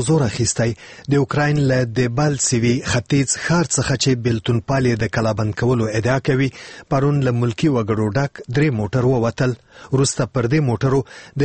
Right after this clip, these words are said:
بیلتون پالو لخوا د توپونو ډزې وشوې چې په نتیجه کې د یو بس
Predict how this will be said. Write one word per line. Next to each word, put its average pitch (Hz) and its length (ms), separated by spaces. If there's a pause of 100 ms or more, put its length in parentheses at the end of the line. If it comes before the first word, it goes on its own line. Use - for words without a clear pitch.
بیلتون 143 320 (120)
پالو 147 280
لخوا 135 280 (120)
د 113 120 (120)
توپونو 117 480
ډزې 135 280
وشوې 135 340
چې 135 160
په 120 140
نتیجه 117 420
کې 135 120 (380)
د 139 120
یو 135 80 (100)
بس 151 140